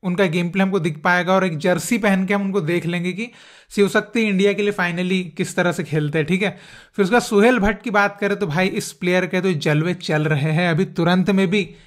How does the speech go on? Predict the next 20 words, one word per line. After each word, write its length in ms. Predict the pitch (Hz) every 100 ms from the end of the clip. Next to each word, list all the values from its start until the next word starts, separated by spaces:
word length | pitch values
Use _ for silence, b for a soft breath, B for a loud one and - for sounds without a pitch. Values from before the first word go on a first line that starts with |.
| B -
कल 120 | 175
ही 80 | 196
उन्होंने 220 | 202 208
अपना 200 | 202 208
जलवा 300 | 180 180 185
दिखाया 440 | 175 - 170 170 156 _ _ 165
मोहन 200 | 160 175
बागान 260 | 175 175 170
वर्सेस 220 | 170 170
बांग्लादेश 460 | 160 160 165 165 160
आर्मी 240 | 160 160
का 80 | 160
जो 100 | 156
मैच 260 | 156 151
हुआ, 120 | 156 156 B B B B
तो 100 | 180
why 340 | 151 170 202 226
he 140 | 185 214 220 220
is 160 | 190 190 139
here 300 | 190 214